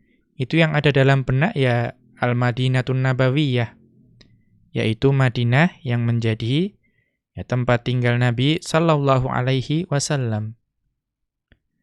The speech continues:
Hatta innahu idza utliqal lafdhu la yufhamu minhu ghairu dzalika.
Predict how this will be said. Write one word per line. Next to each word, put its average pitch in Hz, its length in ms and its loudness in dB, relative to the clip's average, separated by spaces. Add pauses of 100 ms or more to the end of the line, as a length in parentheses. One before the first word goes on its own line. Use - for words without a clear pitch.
(540)
Hatta 160 640 2
innahu 151 960 0
idza 127 560 0
utliqal 131 880 0
lafdhu 135 640 0 (560)
la 127 240 0
yufhamu 131 720 0
minhu 139 640 0 (480)
ghairu 127 560 2
dzalika. 110 720 -4